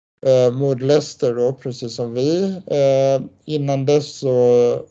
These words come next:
eh, spelade de lika mot Leeds och torskade mot, eh,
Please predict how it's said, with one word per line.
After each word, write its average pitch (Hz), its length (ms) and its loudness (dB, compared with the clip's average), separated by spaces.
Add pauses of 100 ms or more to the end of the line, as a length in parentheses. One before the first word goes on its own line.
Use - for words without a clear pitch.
(180)
eh, 123 320 0
spelade 127 340 -2
de 123 100 -4
lika 123 440 -4
mot 117 260 -4
Leeds 127 520 -4
och 113 200 -2
torskade 127 600 -4
mot, 117 520 -6
eh, 123 260 4